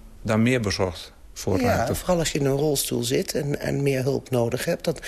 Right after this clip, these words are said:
Speaker 2: dat heeft al iets kloekerig met zich mee.
Speaker 1: Ja.
Speaker 2: Hè? En tuurlijk, dan ben je weer beschermend zijn. En het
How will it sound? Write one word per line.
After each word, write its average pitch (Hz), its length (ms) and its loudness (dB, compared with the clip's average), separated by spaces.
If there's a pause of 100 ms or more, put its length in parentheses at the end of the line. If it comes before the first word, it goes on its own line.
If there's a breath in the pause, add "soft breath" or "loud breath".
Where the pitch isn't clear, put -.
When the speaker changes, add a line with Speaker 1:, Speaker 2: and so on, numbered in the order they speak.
(200 loud breath)
Speaker 2:
dat - 140 0
heeft 156 280 2
al 123 80 2
iets 120 160 -2
kloekerig 120 520 -2
met 113 160 0
zich 107 160 -2
mee. 113 360 -2 (220 loud breath)
Speaker 1:
Ja. 104 260 -4
Speaker 2:
Hè? 185 220 2
En 156 360 0
tuurlijk, 262 320 2
dan 135 140 2
ben 143 100 2
je 139 80 2
weer 135 200 2
beschermend 147 520 2
zijn. 131 320 0 (360 loud breath)
En 143 100 0
het 135 220 2